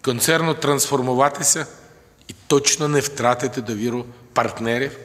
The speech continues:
довіру інвесторів, довіру громадян.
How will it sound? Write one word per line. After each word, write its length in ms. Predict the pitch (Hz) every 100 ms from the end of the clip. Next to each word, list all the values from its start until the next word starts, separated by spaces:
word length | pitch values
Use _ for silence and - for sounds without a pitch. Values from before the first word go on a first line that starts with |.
| - - - _ -
довіру 340 | 117 113 110 110 -
інвесторів, 680 | 135 123 107 131 - 120 113 - - - - _
довіру 280 | 113 107 101
громадян. 440 | 101 92 92 -